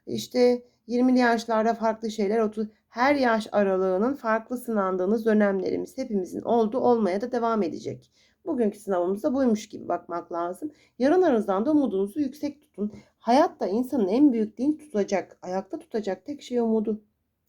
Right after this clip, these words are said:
Ben böyle düşünüyorum. Umudunuzu yitirmeyin o yüzden arkadaşlar. Ee, şimdi bizi üzen insanların bizim kadar üzülmesini bekliyoruz. Yani daha doğrusu insani bir duygu zaten. İstiyoruz ki bizi üzenler bizim kadar üzülsünler. Bakalım kolay mı ne kadar üzülmek?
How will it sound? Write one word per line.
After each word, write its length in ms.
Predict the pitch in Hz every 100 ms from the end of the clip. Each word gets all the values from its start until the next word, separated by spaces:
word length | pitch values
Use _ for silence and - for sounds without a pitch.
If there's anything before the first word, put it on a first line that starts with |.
| -
Ben 180 | 294 262
böyle 180 | 226 -
düşünüyorum. 500 | - 160 156 185 247 _ _ _ _ _ _ - -
Umudunuzu 460 | 196 196 185 175
yitirmeyin 440 | 196 196 143 143 151
o 100 | 151
yüzden 220 | 151 151
arkadaşlar. 640 | 151 156 156 165 - - - _ _ _ _ _
Ee, 240 | - 214 214
şimdi 240 | 214 285
bizi 160 | 262 262
üzen 200 | 262 277
insanların 640 | 269 269 262 262 262 262
bizim 200 | 233 240
kadar 200 | 254 247
üzülmesini 500 | 240 226 233 226 233 214
bekliyoruz. 580 | 214 240 262 240 - _ _ _ -
Yani 240 | 196 208
daha 180 | 269 392
doğrusu 200 | 311 254
insani 540 | - 202 202 240 392 285
bir 80 | 190
duygu 300 | 170 156 -
zaten. 460 | 180 165 - 175 - _ _ -
İstiyoruz 480 | - 370 359 302
ki 120 | - 220
bizi 180 | 226
üzenler 520 | 233 233 254 262 214 202
bizim 160 | 220
kadar 200 | 220 220
üzülsünler. 600 | 214 202 214 - 381 403
Bakalım 400 | 240 214 233 208
kolay 400 | 208 220 240 311
mı 120 | 226 180
ne 100 | 175
kadar 240 | 160 170
üzülmek? 640 | 170 170 170 165 165 -